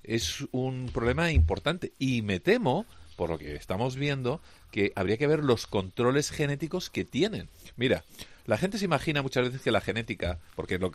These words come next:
lo más vulgar y lo más extendido que se explica, es lo que ha, ha explicado por encima mi compañero, el color de ojos, la altura, etcétera. Pero no solamente el intelecto, me temo que también hay cuestiones relacionadas con el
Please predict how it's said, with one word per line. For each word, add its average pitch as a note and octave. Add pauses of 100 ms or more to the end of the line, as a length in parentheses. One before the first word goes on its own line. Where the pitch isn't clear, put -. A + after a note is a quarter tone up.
lo E2
más F#2
vulgar F#2+
y F2+
lo E2
más F#2+
extendido G2
que E2+
se -
explica, A#2+ (260)
es G2
lo A#2
que G#2
ha, F2+ (100)
ha F2+
explicado G2+
por F#2+
encima F#2
mi F#2
compañero, E2
el F2
color G2+
de E2+
ojos, G#2+
la E2+
altura, G#2 (200)
etcétera. F2 (320)
Pero B2
no G#3+
solamente G3+
el C3+
intelecto, A#2 (380)
me A2
temo E3+ (200)
que G2+
también G#2+
hay F3+
cuestiones C3
relacionadas A2
con A2
el G2+